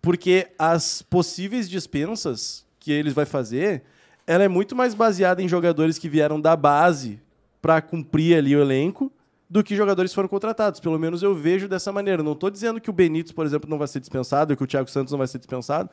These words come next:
até porque eles não deram retorno. Mas nessa lista de dispensas, e a gente vai abrir depois pra dar uma especulada, provavelmente vai estar o Gustavo Marins. E aqui, por favor, entendam o que que é dispensa, tá? Retornar pro transição, não estar no profissional pra esse dois mil e vinte e dois. Um Gustavo Marins,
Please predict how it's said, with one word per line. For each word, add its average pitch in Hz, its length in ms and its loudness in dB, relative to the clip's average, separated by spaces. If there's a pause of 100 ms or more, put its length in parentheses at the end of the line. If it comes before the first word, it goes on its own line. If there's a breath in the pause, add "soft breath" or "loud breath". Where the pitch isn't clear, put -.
(280 soft breath)
até 160 180 0
porque 175 140 -4
eles 175 120 0
não 185 80 -2
deram 170 200 0
retorno. 190 460 -4 (380 soft breath)
Mas 151 220 2
nessa 202 240 4
lista 202 240 -2
de 156 100 -14
dispensas, 156 540 -4
e 147 40 -2
a - 20 0
gente 151 180 -4
vai 151 140 4
abrir 143 200 0
depois 156 280 -2
pra 160 80 -2
dar 147 80 -2
uma 151 80 -4
especulada, 147 600 -4
provavelmente 190 440 -2
vai 175 60 -2
estar 175 120 0
o 170 60 0
Gustavo 151 320 -2
Marins. 190 640 -4
E 147 100 4
aqui, 170 260 0
por - 240 -12
favor, 143 300 2 (400)
entendam 156 320 0
o 180 40 2
que - 120 -16
que 190 60 4
é 175 40 4
dispensa, 170 380 0
tá? 113 260 -2 (300 soft breath)
Retornar 151 460 0
pro 165 80 -6
transição, 156 580 -2
não 151 260 0
estar 156 240 0
no 160 120 -2
profissional 151 420 -2
pra 151 140 0
esse 147 100 -6
dois 147 140 -2
mil 143 80 -2
e - 20 -2
vinte 151 140 -6
e 147 40 -6
dois. 107 240 -6 (400 soft breath)
Um 240 60 -8
Gustavo 185 320 2
Marins, 196 580 0